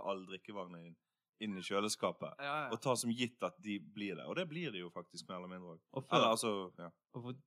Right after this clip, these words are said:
Speaker 3: ti femten år siden så var jo det Tuborg til åtte kroner i den posen, mens nå er jo det dyre craft beers til femti kroner flasken.
Speaker 2: Pluss en
Speaker 1: Ja.
Speaker 2: salat med jordbær og blåmuggost oppi.
Speaker 3: Ja.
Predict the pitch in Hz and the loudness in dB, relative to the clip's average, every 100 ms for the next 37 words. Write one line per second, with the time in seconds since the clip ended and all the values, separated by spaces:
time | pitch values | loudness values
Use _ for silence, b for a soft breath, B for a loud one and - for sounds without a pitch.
0 | _ _ - 139 123 135 123 107 98 107 | _ _ -2 4 4 6 4 2 0 4
1 | 123 113 107 - - 110 110 98 - 113 | 6 6 2 -4 -2 2 2 0 -6 -6
2 | - - 101 101 95 92 87 90 87 - | -6 -6 -4 -2 -2 -4 -6 -8 -8 -10
3 | 95 101 92 110 104 92 107 101 98 98 | -8 -6 -6 -4 -2 0 0 0 0 0
4 | 95 95 104 104 110 113 117 113 - 101 | 0 -2 -6 -2 4 6 6 2 2 0
5 | - 95 92 92 - 95 92 98 98 98 | 0 -2 -2 -2 -6 -2 -4 0 -2 -2
6 | - 95 - 95 - - 185 180 165 143 | -8 -8 -4 -4 -4 -2 4 4 4 6
7 | 147 147 135 135 123 127 127 131 123 113 | 8 10 8 6 4 6 4 4 2 0
8 | 117 113 110 104 - 87 92 87 101 101 | -4 -6 -6 -6 -6 -8 -8 -8 0 0